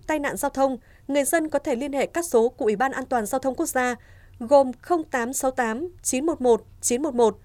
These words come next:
không chín bốn một ba hai chín sáu ba bốn,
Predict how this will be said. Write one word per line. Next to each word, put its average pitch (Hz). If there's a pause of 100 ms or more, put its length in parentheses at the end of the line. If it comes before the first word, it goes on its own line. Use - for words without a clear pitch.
(280)
không 339
chín 262
bốn 233
một 269 (160)
ba 277
hai 294
chín 247
sáu 247
ba 269
bốn, 226